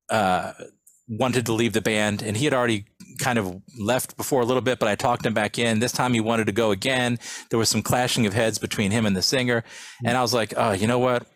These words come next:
Speaker 1: It doesn't seem like we're doing anything. We've been five years at this now." Again, like I said, life was kinda calling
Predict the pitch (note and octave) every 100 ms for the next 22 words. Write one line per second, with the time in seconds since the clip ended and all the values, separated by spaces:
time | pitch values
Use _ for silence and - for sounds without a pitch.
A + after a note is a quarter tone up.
0 | - G#2 D3 D3 C#3 C3+ B2+ A2+ A#2 A#2
1 | G#2+ G#2 G2+ A2+ G#2+ G2+ G2 A#2+ A#2 A#2
2 | A2+ G#2+ G#2+ G#2 G#2 A2+ G2+ - G2+ G2+
3 | G2 - - - - - - A#2 A#2 A#2
4 | A2 G#2 - A2 G#2 A2+ A#2 A#2+ - A#2+
5 | A2+ A#2+ G#2+ A2 G#2+ G#2+